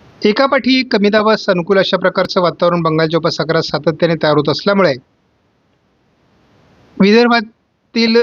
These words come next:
शेतकरी पावसाला कंटाळतील, कारण सातत्याने पाऊस या ठिकाणी होणार आहे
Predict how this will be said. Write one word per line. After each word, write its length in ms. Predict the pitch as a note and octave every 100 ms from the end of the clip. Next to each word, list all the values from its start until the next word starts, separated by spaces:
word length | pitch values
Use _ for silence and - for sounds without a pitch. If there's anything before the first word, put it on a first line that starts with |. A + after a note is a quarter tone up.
| G3+
शेतकरी 480 | - F#3+ - G3+ G3
पावसाला 400 | G3 D#3+ - E3+
कंटाळतील, 580 | E3+ D#3 E3+ E3+ F3+ F3+
कारण 360 | D#3 D#3 D3+ D3 _ _ _ _
सातत्याने 640 | - G3+ G3 C4+ C4 A3 F#3+
पाऊस 280 | F3 D#3 D#3+
या 40 |
ठिकाणी 260 | D3+ D#3 D#3+
होणार 260 | D3+ D#3
आहे 80 | G#3